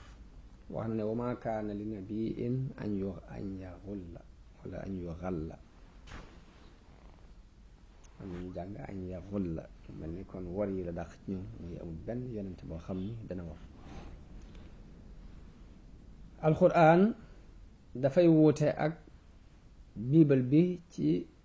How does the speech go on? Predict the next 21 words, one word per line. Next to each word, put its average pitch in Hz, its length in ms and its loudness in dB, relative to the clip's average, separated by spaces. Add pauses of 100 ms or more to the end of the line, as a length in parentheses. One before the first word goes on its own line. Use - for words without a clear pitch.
ni 143 260 0
mu 151 420 4 (500)
gise 151 260 4
yonent 120 400 2
yi. 92 180 -6 (1300)
Ndax 120 180 -2
Bible 143 300 4
bi 135 120 0
ci 160 140 2
Ancien 139 440 0
Testament 123 560 0
bi 139 220 2 (1500)
dafay 143 320 4
melal 135 440 6
lenn 127 320 2
ci 156 120 2
yonent 127 320 4
yi 120 200 0
ci - 120 -4
ay 110 400 0 (1500)
naxe, 131 380 -4